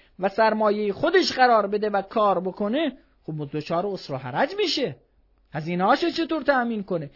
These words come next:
فلقاعدة نفی الحرج، به خاطر قاعدهٔ نفی حرج، نفی عسر و حرج.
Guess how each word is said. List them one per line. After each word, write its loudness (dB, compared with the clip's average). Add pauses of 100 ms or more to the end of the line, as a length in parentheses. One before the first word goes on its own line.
(140)
فلقاعدة -2
نفی -2
الحرج، -4 (360)
به -2
خاطر 2
قاعدهٔ 2
نفی -4
حرج، -4 (300)
نفی 0
عسر -2
و -4
حرج. -2